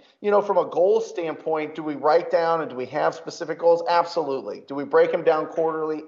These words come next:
Absolutely. Do we talk about 'em all the time? Absolutely. But, uh,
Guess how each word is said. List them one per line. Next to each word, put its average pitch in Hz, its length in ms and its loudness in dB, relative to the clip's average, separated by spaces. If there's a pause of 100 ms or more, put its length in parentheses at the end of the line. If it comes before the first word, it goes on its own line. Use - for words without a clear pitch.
Absolutely. 147 800 -4
Do 127 120 -12
we 131 220 -8 (240)
talk 160 260 6
about 156 260 6
'em 151 100 -2
all 151 140 4
the 147 80 -4
time? 147 440 -4
Absolutely. 147 760 -6 (460)
But, 185 180 10 (220)
uh, 165 340 2